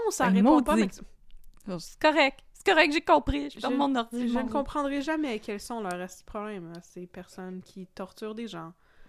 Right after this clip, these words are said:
Speaker 1: et
Speaker 2: Non.
Speaker 1: qui les tuent.
Speaker 2: <clears throat> Mais en plus, moi, je me dis, je connais pas grand-chose à l'histoire de la psychologie.
Speaker 1: Mhm.
Speaker 2: Mais en mille neuf cent soixante et deux,
Speaker 1: Oui.
Speaker 2: Des antidépresseurs.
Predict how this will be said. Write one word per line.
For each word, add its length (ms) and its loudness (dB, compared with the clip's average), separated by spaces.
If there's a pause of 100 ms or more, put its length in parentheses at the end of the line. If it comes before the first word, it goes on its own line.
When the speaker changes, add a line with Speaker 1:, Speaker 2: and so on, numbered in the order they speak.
(640)
Speaker 1:
et 80 -6
Speaker 2:
Non. 80 -4
Speaker 1:
qui 160 -2
les 180 -2
tuent. 400 -4
Speaker 2:
<clears throat> 400 2
Mais 60 2
en 80 2
plus, 260 -4
moi, 180 -2
je 120 -4
me 80 -2
dis, 240 0 (180)
je 80 -18
connais 280 2 (120)
pas 140 6
grand-chose 520 0
à 60 0
l'histoire 400 0
de 80 0
la 100 2
psychologie. 760 -4 (320)
Speaker 1:
Mhm. 360 -8
Speaker 2:
Mais 400 2 (200)
en 180 -2
mille 240 0
neuf 100 -2
cent 220 0
soixante 800 -2 (800)
et 100 2
deux, 440 2 (440)
Speaker 1:
Oui. 260 -8 (220)
Speaker 2:
Des 320 -2
antidépresseurs. 1200 -2